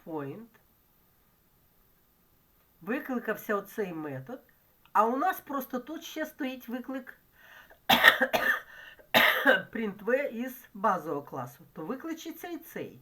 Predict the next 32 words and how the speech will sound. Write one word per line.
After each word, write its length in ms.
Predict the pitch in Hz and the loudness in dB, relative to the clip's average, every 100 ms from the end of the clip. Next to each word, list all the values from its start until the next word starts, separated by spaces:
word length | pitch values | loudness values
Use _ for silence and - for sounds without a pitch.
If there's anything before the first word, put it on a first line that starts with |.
| _ | _
бо 140 | 165 | -8
ми 120 | 190 208 | -4 -2
так 200 | 233 247 | -2 -4
написали. 580 | 247 254 - - - - _ - - _ - | -6 -6 -8 -10 -10 -18 _ -20 -20 _ -12
Якщо 300 | 185 - 233 | -10 -4 -2
ми 100 | 226 | -2
цього 360 | 220 226 208 | -2 0 2
не 140 | 196 185 | 0 0
напишемо, 680 | 175 170 151 - 196 262 | -2 -4 -10 -8 -8 -8
то 160 | 311 202 | -8 -10
він 200 | 175 202 | -6 -4
не 80 | 233 | -4
буде 220 | 214 - | -6 -6
викликаний. 580 | 139 135 135 131 107 - - _ _ _ _ _ _ _ - | -10 -10 -16 -16 -18 -20 -20 _ _ _ _ _ _ _ -6
Якби 600 | 170 196 180 233 349 349 _ _ | -2 -2 0 -2 -2 -6 _ _
тут 220 | 247 262 | -6 -6
стояла 580 | - 208 180 165 143 135 - | -6 -6 -2 0 0 -4 -4
cohort, 720 | 339 - 226 160 131 - - _ _ _ _ _ _ _ _ _ _ _ _ _ | -4 0 0 -2 -4 -14 -20 _ _ _ _ _ _ _ _ _ _ _ _ _
то 100 | 202 | -8
тоді 260 | 202 214 214 | -2 0 0
б 40 | |
викликався 800 | 180 185 175 151 208 262 - 302 - _ _ | -4 -6 -6 0 0 0 -4 -8 -10 _ _
тут 280 | - 202 196 | -8 -6 -6
cohort 360 | - 254 202 294 - | -6 0 2 0 -6
і 100 | 254 | -8
тут 280 | 220 196 - | -6 -10 -10
cohort. 300 | 165 147 - _ _ _ _ _ | -8 -8 -10 _ _ _ _ _
Викликався 640 | 175 160 196 190 180 - 170 | -10 -6 -4 0 0 0 -6
в 80 | |
метод 360 | 165 160 170 - - | -4 -6 -6 -10 -8
print 320 | 180 156 131 | -8 -8 -6
V 240 | 156 262 | -2 -2